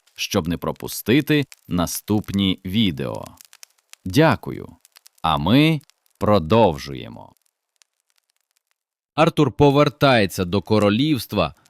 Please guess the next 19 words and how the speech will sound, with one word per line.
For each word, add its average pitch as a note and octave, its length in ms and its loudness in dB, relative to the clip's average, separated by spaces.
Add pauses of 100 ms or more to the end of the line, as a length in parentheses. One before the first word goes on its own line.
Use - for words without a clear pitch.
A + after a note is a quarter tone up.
(140)
але G#2+ 260 -2
Камелот G2 840 -2 (340)
уже G2+ 340 -2
не D2 160 -6 (120)
той. D#2+ 300 -6 (280)
Його D#2+ 340 -6
ворог — G2 540 -2 (220)
Мордред. C#2+ 540 -6 (380)
За F#2 180 -2
деякими D#2+ 500 -2
версіями, B2+ 880 -2 (140)
син A2 540 -2
Артура, C#3 560 0 (280)
народжений G#2 680 0
унаслідок D#2 880 -8 (240)
обману. D2 580 -8 (380)
Він F3+ 160 0
підняв A#2 360 0
повстання, B2+ 880 2